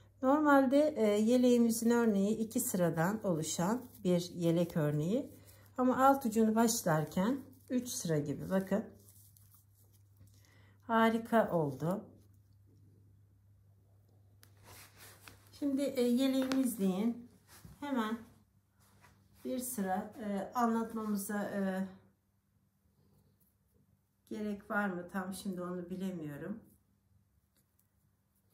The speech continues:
Anlaşıldı mı diyorum. Hızlıca geçelim. Şimdi bakalım şöyle değerli izleyicilerim. Tam anlatalım o zaman yine.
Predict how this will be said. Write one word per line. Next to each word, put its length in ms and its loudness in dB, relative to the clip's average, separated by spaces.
Anlaşıldı 760 -8
mı 260 -12
diyorum. 300 -12
Hızlıca 520 -6
geçelim. 680 -4
Şimdi 120 -4
bakalım 380 2
şöyle 420 2
değerli 320 0
izleyicilerim. 640 -6
Tam 220 -2
anlatalım 640 -2
o 100 -2
zaman 360 -6
yine. 500 -4